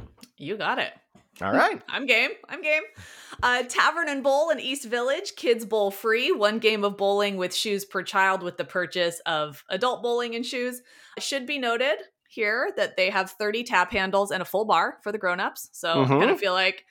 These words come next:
Speaker 1: you know, we should be rewarded for taking the
Speaker 2: Yeah.
Speaker 1: kids to do all this cool stuff and getting these great deals.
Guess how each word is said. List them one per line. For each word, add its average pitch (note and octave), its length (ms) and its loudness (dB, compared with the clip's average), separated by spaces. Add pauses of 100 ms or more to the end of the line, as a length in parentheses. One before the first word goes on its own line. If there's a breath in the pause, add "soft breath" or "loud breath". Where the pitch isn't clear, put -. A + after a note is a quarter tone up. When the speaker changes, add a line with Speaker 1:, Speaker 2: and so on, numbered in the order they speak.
(180 soft breath)
Speaker 1:
you A#3+ 80 -2
know, C4+ 200 2 (240 loud breath)
we C4+ 140 2
should D4+ 160 -2
be D4+ 80 0
rewarded B3+ 600 2
for C4 120 0
taking B3+ 380 0
the A#3 60 -2
Speaker 2:
Yeah. F#3+ 80 6
Speaker 1:
kids A3+ 240 0
to D#4+ 100 -6
do A3 180 0
all A3+ 120 2
this C#4 180 -2
cool D#4+ 220 -2
stuff D#4 400 0
and D#4 140 -2
getting A3+ 220 0
these B3 160 -6
great G#3+ 280 -2
deals. A3 440 2